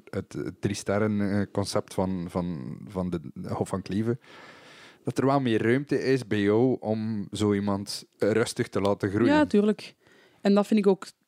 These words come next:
Speaker 2: dat vind ik ook leuk, daarom dat ik ook een patisseriezaak ben gestart en geen restaurant. Omdat een restaurant toch altijd drie levels hoger is en, eh, toch wel echt, ehm, ja, er is weinig ruimte en weinig tijd. En, ehm,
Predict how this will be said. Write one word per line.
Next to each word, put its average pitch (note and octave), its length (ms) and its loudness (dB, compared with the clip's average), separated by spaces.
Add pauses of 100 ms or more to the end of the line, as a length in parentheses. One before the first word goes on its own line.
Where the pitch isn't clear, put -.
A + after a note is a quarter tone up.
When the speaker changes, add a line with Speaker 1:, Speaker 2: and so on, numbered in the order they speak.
(120)
Speaker 2:
dat F#3 240 -2
vind G3 120 4
ik F3+ 80 2
ook F3+ 160 2
leuk, E3+ 240 4
daarom F3 280 2
dat E3+ 100 2
ik E3 100 -2
ook D#3+ 120 0
een D#3+ 160 2
patisseriezaak F#3 720 0
ben F#3+ 120 2
gestart F#3 360 0
en F3 100 -2
geen E3+ 140 4
restaurant. D#3+ 640 -2 (760)
Omdat F3+ 180 4
een E3+ 60 2
restaurant F3 420 0
toch G3 160 2
altijd F#3+ 640 0
drie F#3+ 240 2
levels G3 320 2
hoger G3 360 4
is G#3 260 2
en, F#3 320 0
eh, F3 280 2 (100)
toch F#3+ 200 -2
wel F#3 220 2
echt, - 240 -6
ehm, E3+ 460 0 (680)
ja, D3+ 260 -4
er D#3+ 80 0
is E3 120 -2
weinig F#3 300 4
ruimte E3 400 2
en D#3+ 160 4
weinig E3+ 300 2 (160)
tijd. E3+ 340 4
En, E3 360 0
ehm, D#3+ 340 -2